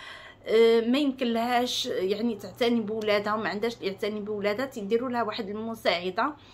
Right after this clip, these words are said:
كتساعدها، يعني بحال كت-، بحال كت-، كتع-، كتبلاصي الام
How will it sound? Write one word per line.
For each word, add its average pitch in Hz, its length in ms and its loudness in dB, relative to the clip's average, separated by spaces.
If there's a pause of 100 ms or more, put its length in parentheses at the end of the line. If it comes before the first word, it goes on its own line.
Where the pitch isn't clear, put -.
(260)
كتساعدها، 233 1120 2 (1400)
يعني 226 260 4
بحال 254 320 2
كت-، - 420 -6 (640)
بحال 254 380 -2
كت-، 240 760 0 (320)
كتع-، 226 500 2 (180)
كتبلاصي 262 680 4
الام 311 540 4